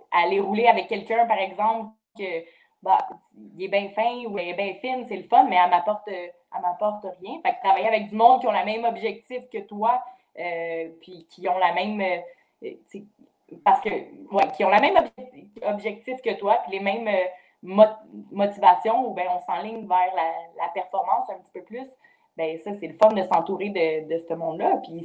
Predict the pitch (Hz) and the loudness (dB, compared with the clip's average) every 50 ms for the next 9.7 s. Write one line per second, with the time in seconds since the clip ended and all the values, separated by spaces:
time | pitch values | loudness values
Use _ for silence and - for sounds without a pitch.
0 | - - 170 165 151 - - - - - - _ _ _ - 190 - - - 202 | -8 -4 -4 -4 -4 -4 -8 -16 -20 -20 -20 _ _ _ 0 0 0 2 2 2
1 | 202 220 220 202 175 165 165 170 185 - - - - - - _ 196 185 - 226 | 4 6 6 8 8 8 10 10 10 10 10 6 -2 -10 -8 _ -6 -4 -4 0
2 | 208 226 208 196 196 196 196 196 208 220 220 220 214 208 - - 196 233 233 208 | 6 8 10 10 8 6 6 4 4 4 4 2 -2 -8 -12 -2 -2 -2 0 2
3 | 233 233 226 - - 233 220 233 233 240 233 214 233 226 202 220 233 240 233 240 | 0 0 0 0 0 2 4 6 6 6 4 2 -2 -2 0 0 0 0 0 -2
4 | 208 196 196 190 196 196 196 196 196 196 202 202 196 185 196 214 226 226 214 - | -2 -2 -2 -6 -4 0 0 0 2 0 0 -2 -6 -6 -4 -4 -4 -6 -8 -10
5 | 208 190 185 185 180 175 170 170 - _ _ _ _ _ _ _ _ _ _ _ | -12 -12 -10 -10 -8 -8 -8 -10 -12 _ _ _ _ _ _ _ _ _ _ _
6 | _ _ _ _ _ - 196 185 190 208 208 208 - - 214 214 214 214 214 202 | _ _ _ _ _ -6 -6 -6 -4 -6 -10 -12 -10 -2 -2 0 0 2 2 2
7 | 190 180 170 170 170 165 160 165 165 160 160 160 160 165 165 - - _ - 196 | 2 4 2 2 0 0 0 0 -2 -2 -4 -8 -12 -12 -14 -16 -20 _ -10 -8
8 | 202 190 185 180 180 180 180 175 - - 262 269 277 269 247 214 202 185 175 - | -2 4 6 8 8 8 6 2 -2 -4 -4 -2 -2 -4 -2 4 6 6 6 6
9 | 214 214 214 208 196 190 190 180 - 185 180 - - 240 | 2 -2 0 0 0 0 0 -2 -8 -10 -12 -10 -10 -10